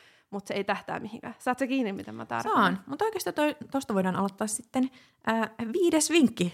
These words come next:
Speaker 2: jota emme yhtään suunnitelleet. Ää, niin voisiko sitä sit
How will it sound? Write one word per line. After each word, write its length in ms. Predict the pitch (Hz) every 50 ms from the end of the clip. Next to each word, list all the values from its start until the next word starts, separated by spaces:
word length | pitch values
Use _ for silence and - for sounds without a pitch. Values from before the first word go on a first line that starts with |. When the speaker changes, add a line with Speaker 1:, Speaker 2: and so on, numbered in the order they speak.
| - -
Speaker 2:
jota 260 | 175 165 - 175 -
emme 240 | - 240 240 262 277
yhtään 400 | - 381 - - - 330 320 320
suunnitelleet. 760 | - 320 285 226 247 240 240 233 240 247 254 - 233 - - - - - - - - _ _ _ _
Ää, 280 | - 214 208 208 202 202 - _ _ _ _ _ _ _ _ _
niin 120 | - 233 269
voisiko 200 | 392 480 - -
sitä 140 | - - 440 415 - -
sit 160 | - 359 330